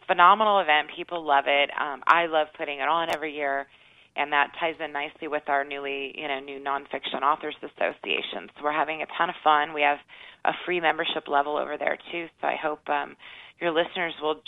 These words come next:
will join us. You know, we're on a crusade to, to empower nonfiction authors. It's just such a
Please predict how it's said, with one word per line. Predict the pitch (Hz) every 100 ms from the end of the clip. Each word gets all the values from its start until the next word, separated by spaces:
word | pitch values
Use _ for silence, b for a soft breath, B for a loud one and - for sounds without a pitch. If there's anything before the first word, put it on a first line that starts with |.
| -
will | 147 139
join | 147 151 190
us. | - - -
You | 143
know, | 139 147
we're | 151
on | 147 160
a | 156
crusade | - 165 - 147 160 180
to, | 151 143 B B B B B -
to | 175 - - 151
empower | 160 160 170 196
nonfiction | 185 165 190 175 - 160
authors. | 151 180 156 143
It's | 135 - -
just | 160 _ _
such | 196
a | -